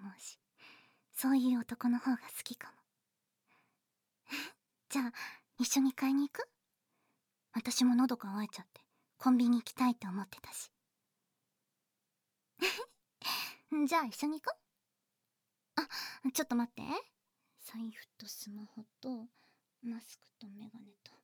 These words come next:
<laughs> ついでに爪切りもフロントに返しとこう。あ、万が一バレたりしたら大変じゃん？「日村司が男とコンビニでゴム買ってた」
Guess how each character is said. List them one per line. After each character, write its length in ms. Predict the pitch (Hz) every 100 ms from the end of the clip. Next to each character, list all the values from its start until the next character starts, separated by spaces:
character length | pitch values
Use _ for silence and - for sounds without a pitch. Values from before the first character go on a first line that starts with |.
| _ - _ _ -
<laughs> 720 | 254 240 - - - 226 -
つ 140 | 311
い 60 | 302
で 100 | 294
に 100 | 277
爪 240 | - 262
切 140 | - 233
り 100 | 180
も 80 |
フ 140 | 165 196
ロ 80 | 220
ン 40 |
ト 80 | 214
に 120 | 214
返 180 | - 247
し 60 |
と 100 | -
こ 320 | - 226 226 233
う。 80 | - - _ _ _ _ _ _ _ _ _ _ _ _ _ _ -
あ、 340 | 214 214 202 - - - _ -
万 240 | 254 277
が 100 | 254
一 220 | 196 - -
バ 100 | 196
レ 100 | 214
た 120 | -
り 100 | -
し 80 | -
た 140 | -
ら 80 | -
大 160 | - 240
変 240 | 254 277
じ 80 | 370
ゃ 60 |
ん？ 20 | 466 _ _ _ _ _ _ _ _ _ _
「日 140 | 262
村 260 | 247 208 185
司 480 | - - 202 - 208
が 300 | 240 220 196 _ _ _
男 380 | 208 - 214 220
と 100 | -
コ 200 | - 214
ン 80 | 202
ビ 120 | 196 196
ニ 100 | 185
で 140 | 180
ゴ 160 | - 330
ム 140 | 277
買 140 | - -
っ 20 |
て 180 | - 220
た」 400 | 208 180 -